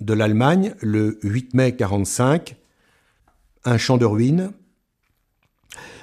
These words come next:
En Extrême-Orient, fin de la Seconde Guerre mondiale, avec la capitulation du Japon le quatorze août quarante-cinq, après Hiroshima,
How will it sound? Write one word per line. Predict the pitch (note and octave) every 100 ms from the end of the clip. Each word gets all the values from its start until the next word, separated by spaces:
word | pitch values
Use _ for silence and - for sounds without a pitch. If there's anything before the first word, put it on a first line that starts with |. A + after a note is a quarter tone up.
| _
En | D3+
Extrême-Orient, | E3+ - F3 E3 C3+ D#3 F3 G3+ A3+ - _ _ _ _ _
fin | - D3+ D#3
de |
la | C#3+
Seconde | B2+ C3 A#2+
Guerre | B2+
mondiale, | A#2+ G#2+ B2+ D3+ F3 F#3+ - _ _ _ _ _ _ _ _ _ _ - _ _ _ _
avec | A#2+ A#2+ B2+ B2+ -
la | A#2
capitulation | C3 B2+ B2 B2 A2+ C3
du | A#2+
Japon | A2 G#2+ C3+ D3
le | A2
quatorze | - C3+ D3 G#2
août | C#3+ C#3+
quarante-cinq, | A#2+ G#2 G2 - A#2 C3+ D#3+ - _
après | - A2 - C3 C3
Hiroshima, | B2+ B2 - B2+